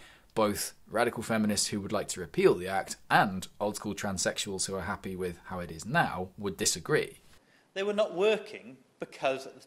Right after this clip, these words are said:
Speaker 2: time the W H O, this is one of the reasons, was going through a process of removing gender dysphoria as a registered diagnosis. As this year, the World Health Organization no longer recognizes gender dysphoria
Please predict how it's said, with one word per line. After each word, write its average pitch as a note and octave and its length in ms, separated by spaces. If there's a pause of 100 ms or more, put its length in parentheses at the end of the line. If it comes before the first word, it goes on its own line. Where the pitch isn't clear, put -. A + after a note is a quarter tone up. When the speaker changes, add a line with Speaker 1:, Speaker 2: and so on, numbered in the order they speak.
Speaker 2:
time A2 340
the B2+ 80
W E3+ 340
H - 240
O, A2+ 300 (480)
this C#3 180
is B2+ 80 (100)
one D3 240
of C3 60
the G#2+ 80
reasons, G2+ 500 (320)
was D3 140
going E3+ 240
through D#3+ 140
a D3+ 40
process D#3 460
of D3 140
removing E3 520
gender C#3 300
dysphoria C3+ 580 (320)
as D3+ 240
a C#3+ 120
registered C3+ 500
diagnosis. B2+ 800 (400)
As D3 200
this F3+ 280
year, A#2 400 (480)
the C3+ 260
World D3 280
Health C3+ 260
Organization A#2 720
no D3 120
longer E3 420
recognizes A#2 760
gender D#3 420
dysphoria A#2 540